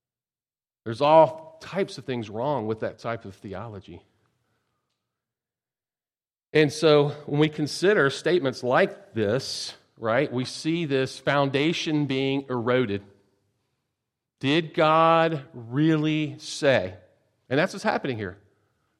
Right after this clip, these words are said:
Did God really say, "You must not eat from any tree in the garden"? Because anytime you be-, begin to question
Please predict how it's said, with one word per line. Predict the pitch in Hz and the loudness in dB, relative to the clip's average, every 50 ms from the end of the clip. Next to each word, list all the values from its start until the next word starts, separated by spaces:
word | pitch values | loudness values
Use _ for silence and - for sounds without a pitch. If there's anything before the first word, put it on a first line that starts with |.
| _ _ | _ _
Did | - 143 165 190 190 185 | 0 2 2 2 2 2
God | - 190 190 202 214 165 | 2 4 4 2 2 0
really | 160 160 160 165 180 | 0 0 2 2 0
say, | 190 - - 262 302 285 147 117 - - _ _ _ _ _ _ _ _ _ _ _ _ _ _ _ _ _ _ _ _ _ _ _ _ _ _ _ _ _ _ _ _ _ _ _ _ - | -2 -2 -2 -2 0 0 -2 -4 -8 -16 _ _ _ _ _ _ _ _ _ _ _ _ _ _ _ _ _ _ _ _ _ _ _ _ _ _ _ _ _ _ _ _ _ _ _ _ -8
"You | 120 135 | -6 -2
must | 135 139 139 139 143 156 | 2 2 2 2 2 0
not | 147 139 139 | 0 0 2
eat | 143 151 147 117 - | 0 -2 -2 -4 -6
from | - 131 113 | -6 -4 -2
any | 113 113 120 120 | -2 -2 -2 -4
tree | 117 - - 135 117 113 110 110 107 - _ _ _ _ _ _ _ _ _ _ _ _ _ _ _ | -6 -6 -6 -4 -4 -4 -4 -6 -8 -12 _ _ _ _ _ _ _ _ _ _ _ _ _ _ _
in | 131 131 131 | -2 0 2
the | 127 | 2
garden"? | 127 107 117 117 120 123 107 101 98 95 - _ _ _ _ _ _ _ _ _ _ _ _ _ _ _ _ _ _ _ _ | 2 2 4 4 4 2 0 -4 -8 -12 -16 _ _ _ _ _ _ _ _ _ _ _ _ _ _ _ _ _ _ _ _
Because | - 131 143 127 113 | -4 -4 -2 0 0
anytime | 131 139 160 196 202 - 208 214 208 | 2 2 2 0 2 2 2 4 2
you | 190 170 160 | 2 0 0
be-, | 147 160 170 175 | 0 0 0 0
begin | 165 - 135 131 135 147 151 151 | -2 -2 -4 -2 0 0 0 0
to | - 147 | -2 -4
question | 135 - - - - 135 165 190 190 - - - - 120 113 113 117 113 | -8 -8 -8 -4 0 0 0 0 -2 -6 -10 -10 -8 -6 -6 -6 -8 -8